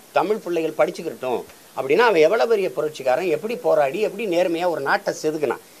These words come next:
அடிமை, அடிமைப்பட்டு கிடக்கும்போது வெள்ளக்கார ஆட்சியில தீண்டப்படாத நகரங்கள் இன்னைக்கு இருக்கிற மலேசியா, சிங்கப்பூர், அன்டச்சபிலிட்டி உங்களுக்கு தெரியும். அது சி-, சிட்டிஸ் அது.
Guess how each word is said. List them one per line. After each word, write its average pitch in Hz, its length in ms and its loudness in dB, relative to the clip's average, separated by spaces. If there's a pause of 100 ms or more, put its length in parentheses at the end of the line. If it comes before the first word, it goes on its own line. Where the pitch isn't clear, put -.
(220)
அடிமை, 202 600 4
அடிமைப்பட்டு 208 600 4
கிடக்கும்போது 156 440 0
வெள்ளக்கார 160 360 2
ஆட்சியில 110 360 -2 (140)
தீண்டப்படாத 226 640 4
நகரங்கள் 156 560 2
இன்னைக்கு 170 240 -2
இருக்கிற 156 240 0
மலேசியா, 143 400 -4
சிங்கப்பூர், 143 440 -6 (280)
அன்டச்சபிலிட்டி 160 720 -2
உங்களுக்கு 120 280 -6
தெரியும். 120 260 -8 (380)
அது 151 340 -4
சி-, 143 300 -2 (120)
சிட்டிஸ் 185 360 -4
அது. 110 80 -2